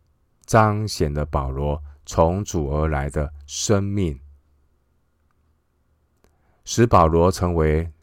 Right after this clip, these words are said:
整艘船上的先知和领袖。因着保罗他的指导，他的带领，使得众人都放下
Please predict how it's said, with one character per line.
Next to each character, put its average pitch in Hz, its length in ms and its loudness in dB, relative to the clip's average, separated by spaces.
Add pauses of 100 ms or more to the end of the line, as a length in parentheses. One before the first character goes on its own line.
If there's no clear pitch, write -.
(420)
整 80 280 0
艘 98 200 2
船 78 300 -4
上 80 240 -4
的 71 140 -6
先 98 400 -2
知 87 340 -4 (640)
和 71 220 -4
领 67 240 -4
袖。 69 320 -8 (1300)
因 92 180 -2
着 73 420 -2 (380)
保 73 160 0
罗 76 220 -2
他 82 200 -2
的 73 340 -4 (300)
指 80 300 -6
导， 67 320 -4 (400)
他 82 140 -6
的 71 120 -4
带 78 260 0
领， 67 220 -10 (920)
使 - 180 -6
得 76 240 -2 (180)
众 92 260 2
人 71 380 -6
都 82 300 0 (100)
放 92 460 -2
下 71 400 -4